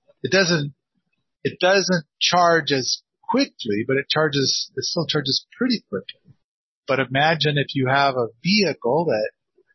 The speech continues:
is basically the whole skin of the vehicle is a massive collection of solar charging plates. But no,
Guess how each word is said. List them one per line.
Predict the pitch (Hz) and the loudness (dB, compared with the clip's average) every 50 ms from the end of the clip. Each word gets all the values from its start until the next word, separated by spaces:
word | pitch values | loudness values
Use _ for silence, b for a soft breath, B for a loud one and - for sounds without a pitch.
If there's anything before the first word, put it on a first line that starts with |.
| _ _ _ _ - | _ _ _ _ -2
is | 135 135 135 127 - - | 0 0 0 0 -2 0
basically | 151 151 156 151 - - - 151 139 | 0 0 2 0 -2 -2 -2 -2 -2
the | 123 123 | -2 -2
whole | 110 151 151 131 | -2 -2 0 0
skin | - - - - - 160 160 165 156 | 0 -2 -2 -2 -2 0 0 0 0
of | 160 151 131 | 0 0 0
the | 139 127 120 | -2 -2 0
vehicle | 139 160 180 170 156 - - 120 117 117 | 0 0 2 2 0 0 0 0 0 0
is | 113 107 113 | 0 -2 -6
a | 98 - - 110 | -8 -8 -8 -6
massive | 113 123 127 127 127 123 - - 120 - - - | -2 0 0 0 0 -2 -4 -6 -8 -10 -10 -8
collection | - 120 117 117 117 - - - 120 113 113 110 117 117 _ _ | -4 -2 -2 -2 -2 -4 -4 -4 -2 -4 -4 -4 -6 -8 _ _
of | - 113 107 107 - _ _ _ _ _ _ _ _ _ _ _ _ _ _ _ - | -6 -4 -4 -6 -10 _ _ _ _ _ _ _ _ _ _ _ _ _ _ _ -6
solar | - - - 147 131 131 127 123 120 117 113 - - | -4 -2 0 0 0 2 2 2 2 0 -2 -2 -2
charging | - 139 139 139 - 131 123 107 107 - | 0 0 0 0 0 -2 -4 -4 -6 -8
plates. | - 110 101 90 - - - - | -6 -6 -6 -6 -6 -10 -8 -4
But | - 135 135 143 - _ _ _ - | -2 -2 -2 -2 -4 _ _ _ -6
no, | - 180 170 139 139 156 151 | -2 -2 0 0 0 -2 -4